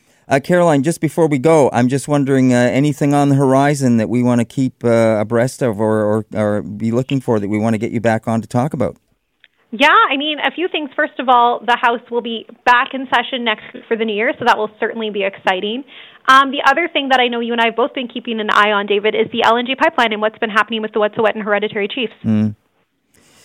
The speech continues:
Speaker 1: Yeah, absolutely. That'll be great to follow up on, uh, Caroline. It's always great to have you on the show and, uh, and, and get your perspective, uh, as you are our eyes and ears up there in, uh,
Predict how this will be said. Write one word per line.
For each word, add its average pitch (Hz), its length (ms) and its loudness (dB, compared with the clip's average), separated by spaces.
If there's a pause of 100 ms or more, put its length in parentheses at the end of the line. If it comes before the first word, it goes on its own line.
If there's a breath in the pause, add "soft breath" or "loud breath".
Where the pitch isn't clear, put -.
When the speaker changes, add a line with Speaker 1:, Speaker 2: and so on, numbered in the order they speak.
Speaker 1:
Yeah, 127 180 2
absolutely. 117 600 0
That'll 107 260 -2
be 110 120 -6
great 110 260 -2
to 107 80 -8
follow 104 300 -2
up 107 160 -4
on, 101 280 -2
uh, 98 180 -4
Caroline. 104 360 -2
It's - 100 -2
always 143 260 2
great 127 220 0
to 117 40 -6
have 113 200 2
you 113 120 0
on 110 120 2
the 107 60 0
show 110 440 2
and, 107 400 0
uh, 107 300 0 (280 soft breath)
and, 107 280 0
and 107 340 0
get 101 160 -2
your 113 120 -2
perspective, 113 760 -2
uh, - 20 2
as 107 400 0
you 107 80 0
are 110 220 2
our 104 200 0
eyes 107 360 -2
and 107 240 0
ears 123 420 2
up - 240 -4
there 120 340 2
in, 113 360 2
uh, 110 220 2